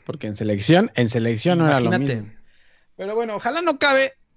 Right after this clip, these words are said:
Speaker 1: ojalá no acabe en China, o ojalá no cabe en la M L S, o ojalá no
Speaker 2: Sí.
Speaker 1: haga una de esas cosas, ¿no? También
Speaker 2: Sí.
Speaker 1: porque
Speaker 2: Oye,
Speaker 1: podría
Speaker 2: ¿la
Speaker 1: ser
Speaker 2: Juve no
Speaker 1: también.
Speaker 2: lo querrá? ¿No, no querrán que jueguen ahí C R siete?
Speaker 1: Eso decían también, eso decían también.
Speaker 2: Estaría chingón,
Speaker 1: También.
Speaker 2: pero bueno,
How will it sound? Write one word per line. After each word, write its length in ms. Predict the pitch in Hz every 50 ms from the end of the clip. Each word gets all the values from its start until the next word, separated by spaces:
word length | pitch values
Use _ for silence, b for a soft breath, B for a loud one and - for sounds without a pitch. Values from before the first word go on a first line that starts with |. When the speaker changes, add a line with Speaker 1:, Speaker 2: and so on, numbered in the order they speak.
| _ _ _ _ _
Speaker 1:
ojalá 300 | 160 - 202 196 220 233
no 100 | 233 220
acabe 240 | 196 208 196 190
en 60 | 180 151
China, 400 | - - 165 170 170 160 139 123
o 140 | 120 113
ojalá 280 | 107 - - 131 135 147
no 140 | 156 147 131
cabe 220 | - 139 135 135
en 60 | 123
la 100 | 113 110
M 160 | 113 117 120 113
L 200 | 113 104 101 110
S, 180 | 123 120 - 120
o 80 | 110 101
ojalá 400 | 92 90 - 98 101 107 113 117
no 220 | 117 117 117 113
Speaker 2:
Sí. 80 | 110 104
Speaker 1:
haga 160 | 104 104 104
una 180 | 101 101 101 101
de 40 | 101
esas 200 | 98 104 98 -
cosas, 360 | - - 95 98 - - - -
¿no? 160 | 73 78 - - _ _ _
También 280 | - 113 117 117 120
Speaker 2:
Sí. 60 | 117 -
Speaker 1:
porque 180 | 117 110 110
Speaker 2:
Oye, 40 | 101
Speaker 1:
podría 260 | - 110 110 113 123
Speaker 2:
¿la 40 | 127
Speaker 1:
ser 160 | - - 117 151
Speaker 2:
Juve 80 | 170
no 40 | 185
Speaker 1:
también. 220 | 208 190 190 190
Speaker 2:
lo 100 | 196 190 -
querrá? 440 | - 135 120 110 113 135 - _ _ _ _ _ _ _ _ _
¿No, 220 | 135 143 151 151 -
no 200 | - 139 151 147
querrán 800 | - 180 170 151 151 147 151 151 151 151 156 156 151 151 147 139
que 160 | 131 - 135
jueguen 640 | 113 - 131 127 127 135 139 135 127 123 117 113 110
ahí 640 | 110 110 113 120 123 123 123 120 117 113 110 - _
C 220 | - - - 139
R 200 | 131 127 135 131 -
siete? 60 | 127
Speaker 1:
Eso 180 | 117 123 165 123
decían 460 | 110 104 - 120 127 147 165 180 160
también, 840 | 143 120 107 107 110 117 139 170 190 190 175 131 107 107 123 165 _ -
eso 220 | - - - 175 156
decían 280 | 127 107 - 139 139 135
también. 420 | - 135 123 120 120 135 156 165
Speaker 2:
Estaría 320 | 147 123 - 117 120 120 113
chingón, 260 | - - 120 110 107
Speaker 1:
También. 480 | 131 113 113 120 139 170 165 139 127
Speaker 2:
pero 100 | - - - _ _ _ _ _ _ _ _
bueno, 320 | - 143 127 117 110 98